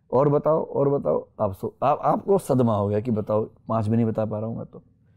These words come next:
पता उनको भी नहीं है पाँच। पर स्थिति है कि आप कह नहीं सकते, "सर आप ही बता दो ना।" स्थिति ऐसी है कि आप ये कह नहीं सकते उनसे, लेकिन मन ही मन में वो समझ रहे हैं कि पता तो मुझे भी नहीं है,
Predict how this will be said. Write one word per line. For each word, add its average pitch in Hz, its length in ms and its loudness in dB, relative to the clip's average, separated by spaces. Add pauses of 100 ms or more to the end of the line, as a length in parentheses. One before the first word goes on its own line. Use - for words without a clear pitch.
(420)
पता 120 200 2
उनको 101 240 0
भी 117 100 0
नहीं 123 100 2
है 117 80 -2
पाँच। 117 220 -6
पर 127 520 -4
स्थिति 131 420 2
है 165 60 4
कि 165 100 2
आप 156 120 2
कह 135 120 2
नहीं 135 120 2
सकते, 131 240 0
"सर 143 160 0
आप 131 120 2
ही 147 60 0
बता 135 180 0
दो 202 100 0
ना।" 208 120 -2 (1120)
स्थिति 165 480 2
ऐसी 143 220 4
है 156 60 6
कि 156 100 2
आप 160 80 4
ये 170 80 4
कह 165 220 2
नहीं 147 120 4
सकते 107 280 -4
उनसे, 104 460 -2 (200)
लेकिन 143 240 4
मन 147 140 4
ही 170 60 4
मन 175 120 4
में 165 120 4
वो 165 120 4
समझ 135 320 2
रहे 156 100 4
हैं 170 100 4
कि 185 60 0
पता 123 240 0
तो 120 100 0
मुझे 147 260 4
भी 196 120 4
नहीं 285 120 2
है, 277 160 -4